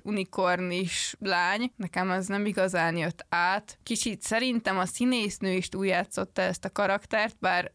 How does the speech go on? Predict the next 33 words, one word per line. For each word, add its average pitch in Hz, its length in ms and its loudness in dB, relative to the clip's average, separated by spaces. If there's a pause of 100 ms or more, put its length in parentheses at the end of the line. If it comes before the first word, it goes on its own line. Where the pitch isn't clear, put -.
(100)
egyébként 190 460 -2
azt 190 160 -2
hozzá 247 360 2
kell 190 160 2
tennem, 214 440 0
hogy 196 220 -4
Jenna 208 240 2
Ortega 190 440 2
mellett 185 420 0
itt 208 160 -8
minden 214 440 0
színésznek 185 580 -4 (180)
iszonyúan 185 460 -2
nehéz 180 360 -2
dolga 180 360 0
volt, 185 280 2
mert 190 220 -2
annyira 214 300 2
ellopta 190 540 0
a 185 60 0
sót, 202 480 -2
nyilván 196 580 0
róla 208 360 2
szól, 196 460 0
tehát 214 280 -2
azért 190 240 -2
nem 226 160 2
lehet 185 320 0
hibáztatni 180 720 0
őt, 196 300 0
de 185 120 2
egyszerűen 202 540 0
annyival, 190 720 2